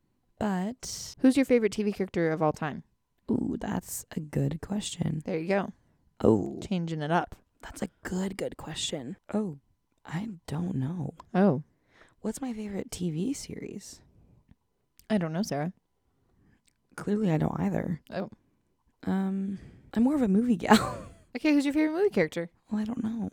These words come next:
Speaker 1: I can't answer this question.
Speaker 2: Sarah has fomo.
Speaker 1: I plead the fifth.
Speaker 2: My fa-, well, my favorite <laughs> T V character is just from New Girl.
Speaker 1: I knew you were
Speaker 2: Because
Speaker 1: gonna
Speaker 2: she's
Speaker 1: say
Speaker 2: me.
Speaker 1: that.
Speaker 2: <laughs>
Speaker 1: And I was gonna say Nick Miller because he's me, but I haven't finished New Girl.
Speaker 2: Oh.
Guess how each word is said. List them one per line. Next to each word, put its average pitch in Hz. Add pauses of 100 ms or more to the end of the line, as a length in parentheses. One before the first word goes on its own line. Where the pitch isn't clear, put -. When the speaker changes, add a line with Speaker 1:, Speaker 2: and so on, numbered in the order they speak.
(140)
Speaker 1:
I 196
can't -
answer 160
this 160
question. 175 (200)
Speaker 2:
Sarah 196
has 185
fomo. 165
Speaker 1:
I -
plead 190
the 180
fifth. - (300)
Speaker 2:
My 208
fa-, 247
well, 180
my 190
favorite 185
<laughs> -
T 202
V 190
character 185
is 170
just 185
from 175
New 165
Girl. 143 (180)
Speaker 1:
I 208
knew 214
you 247
were 226
Speaker 2:
Because 202
Speaker 1:
gonna 196
Speaker 2:
she's 190
Speaker 1:
say 214
Speaker 2:
me. 170
Speaker 1:
that. 180 (340)
Speaker 2:
<laughs> -
Speaker 1:
And 196
I 196
was 185
gonna 202
say 196
Nick 185
Miller 190
because 175
he's 165
me, 190
but 175
I 175
haven't 180
finished 175
New 175
Girl. 160 (100)
Speaker 2:
Oh. 170